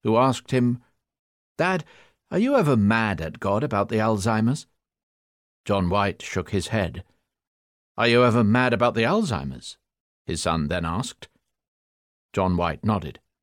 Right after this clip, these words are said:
"Yes, mad about the Alzheimer's. Never at God." Then, in one of those lucid moments that Alzheimer's patients are sometimes blessed with, he sang these words from memory.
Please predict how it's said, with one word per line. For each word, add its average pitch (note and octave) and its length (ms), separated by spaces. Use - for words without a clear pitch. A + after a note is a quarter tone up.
"Yes, G2+ 460
mad A2+ 300
about F#2+ 240
the G2 80
Alzheimer's. F2+ 720
Never G2 340
at - 160
God." E2 340
Then, B2+ 400
in G2 140
one G#2 140
of F2 100
those F2+ 400
lucid A2 420
moments G2+ 400
that F#2+ 120
Alzheimer's G2 540
patients A2+ 440
are G2 80
sometimes F#2+ 560
blessed A#2 340
with, G2 220
he - 80
sang A#2+ 320
these G#2 220
words A2 300
from F#2 260
memory. G2+ 400